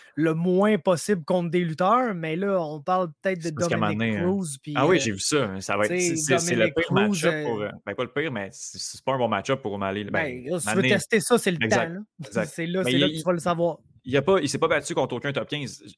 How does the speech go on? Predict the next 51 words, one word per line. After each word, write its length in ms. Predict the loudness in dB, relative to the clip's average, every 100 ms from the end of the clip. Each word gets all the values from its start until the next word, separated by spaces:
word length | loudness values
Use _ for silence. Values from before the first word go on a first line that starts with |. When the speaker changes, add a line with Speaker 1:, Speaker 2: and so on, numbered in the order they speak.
| -14
Speaker 2:
sais, 140 | -4 -4
dans 160 | -2
le 60 | -2
sens 240 | -2 -2 -4
où 60 |
Speaker 1:
Non, 140 | -2 0
Speaker 2:
on 40 |
a 80 | 2
Speaker 1:
même 120 | 4
Speaker 2:
beau 40 | 4
l'hyper, 400 | 4 0 -2 -2 0
on 80 | 0
a 120 | -2
Speaker 1:
Je 20 | 0
Speaker 2:
aimé 100 | 0
Speaker 1:
pense 140 | 4 4
Speaker 2:
ce 40 |
qu'on 100 | 4
a 40 | 2
Speaker 1:
qu'il, 220 | 2 0
Speaker 2:
vu, 100 | -2
mais 120 | 2
Speaker 1:
il 80 | 2
rank 400 | 4 4 4 2 -2
Chito 460 | -2 0 2 2
quinzième 680 | 2 0 0 -4 -4 -4 -2
à 80 | -4
Speaker 2:
OK. 40 |
Speaker 1:
l'U 180 | -2 -2
F 120 | 0
C. 500 | -2 -4 -4 -4 -6 -8
Fait 140 | -12
que, 240 | -14 -12
Speaker 2:
OK, 100 | -8
Speaker 1:
tu 80 | -4
sais, 140 | -2 -2
Speaker 2:
bon. 100 | -2
Speaker 1:
mais 480 | -4 -6 -8 -10 -14 _ _ _ _ _ _ _ _ _ -6
non, 280 | -2 0 0
basically, 420 | 0 -2 -6 -4
il 40 |
a 40 | -2
Speaker 2:
Ah. 20 |
Speaker 1:
pas 120 | -2
affronté 400 | -4 -6 -10 -10
de 60 | -10
combattant 380 | -10 -8 -8 -8
élite, 320 | -8 -10 -10
Speaker 2:
C'est 40 |
ça. 20 |
Speaker 1:
là. 60 | -12